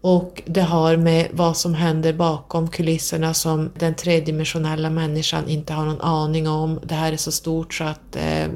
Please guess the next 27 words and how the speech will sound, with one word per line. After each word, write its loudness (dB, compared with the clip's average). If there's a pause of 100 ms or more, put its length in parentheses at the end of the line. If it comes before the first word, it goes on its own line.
(100)
det 4
kan -4
vara 0
svårt -2
att -8
förstå. -2 (1600)
Och 6
vi 10
ser 4
aldrig 2
baksidan 0
på -2
månen, 0
vad -2
som -4
finns -2
där, 2
för 2
mån-, 2
den, 0
baksidan 0
är -4
alltid -2
bortvänd -4
från, -6
eh, -8 (460)
jorden. -4